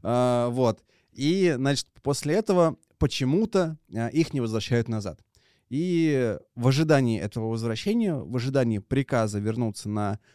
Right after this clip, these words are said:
корабль и улететь, э, по делам на свою родную планету Олимпию, как они говорят, а, значит, они уходят, э, в мир людей. И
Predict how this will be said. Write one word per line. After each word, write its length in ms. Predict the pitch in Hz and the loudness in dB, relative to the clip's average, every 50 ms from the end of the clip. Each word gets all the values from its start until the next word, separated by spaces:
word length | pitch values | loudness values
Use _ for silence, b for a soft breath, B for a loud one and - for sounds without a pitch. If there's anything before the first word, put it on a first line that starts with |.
| b b | b b
корабль 540 | - 131 131 127 127 120 113 107 110 101 92 - - | -4 -2 0 2 2 2 2 0 -2 -4 -4 -6 -8
и 180 | 110 113 113 | -6 -4 -2
улететь, 600 | 101 107 113 120 123 117 - 117 101 95 - - _ _ - | -2 -2 -2 -2 -4 -4 -4 -4 -4 -4 -8 -14 _ _ -8
э, 300 | 104 113 110 107 107 107 104 | -6 -4 -4 -4 -4 -6 -4
по 80 | - 120 | -6 -4
делам 400 | 110 120 120 120 113 107 104 101 | -2 0 0 2 0 0 -2 -4
на 40 | 101 | -6
свою 560 | - - 110 104 107 104 98 92 101 95 - - | -8 -6 -4 -2 -2 -2 -2 -4 -4 -6 -8 -6
родную 500 | 113 117 117 113 117 120 113 104 98 92 | -4 -2 -2 -2 -2 -2 -2 -2 -2 -4
планету 440 | - 110 107 113 107 98 - 104 101 | -4 -6 -6 -4 -6 -6 -6 -6 -2
Олимпию, 460 | 107 135 175 208 214 208 226 220 214 | 0 2 2 2 0 0 -4 -4 -4
как 160 | - 185 175 - | -6 -8 -8 -8
они 160 | 170 170 170 | -8 -8 -8
говорят, 400 | 160 151 147 147 156 160 160 - b b b b b b b b - | -8 -8 -6 -6 -6 -8 -10 -12 b b b b b b b b -10
а, 580 | - 113 113 113 113 113 113 113 113 113 113 110 | -6 -4 -4 -2 -2 -2 -2 -2 -2 -2 -2 -2
значит, 260 | 113 113 110 - - 110 | -2 -4 -6 -6 -4 -2
они 280 | 107 135 170 202 180 | 0 0 0 0 0
уходят, 580 | - 117 117 - 127 139 160 143 139 113 - _ _ _ - | 0 -2 -4 -2 0 0 2 2 0 -2 -4 _ _ _ -6
э, 180 | 104 110 110 | -4 -4 -2
в 100 | 107 98 120 | -2 0 2
мир 180 | 135 139 131 120 | 4 4 4 4
людей. 400 | 123 123 113 110 104 95 - - _ _ _ _ _ _ _ _ _ _ _ _ | 2 0 0 -2 -4 -4 -6 -10 _ _ _ _ _ _ _ _ _ _ _ _
И 300 | - 123 151 170 160 - | -4 -2 0 0 0 -2